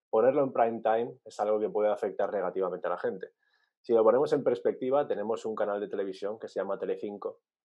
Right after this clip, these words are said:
que en la época de Javier Castillejo, cuando llenaba estadios y era campeón de España, de Europa y del mundo, él conseguía audiencias de prime time.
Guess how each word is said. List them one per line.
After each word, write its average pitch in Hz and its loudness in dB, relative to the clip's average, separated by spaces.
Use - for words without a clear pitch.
que 101 -4
en 95 -4
la 101 2
época 110 0
de 110 0
Javier 101 -2
Castillejo, 101 -2
cuando 95 -8
llenaba 98 -2
estadios 92 0
y 92 -4
era 92 -2
campeón 92 -6
de 92 -6
España, 95 -2
de 90 -6
Europa 95 -4
y 92 -2
del 90 -6
mundo, 92 -10
él 135 6
conseguía 104 -2
audiencias 98 -4
de 95 -2
prime 92 -4
time. 98 -4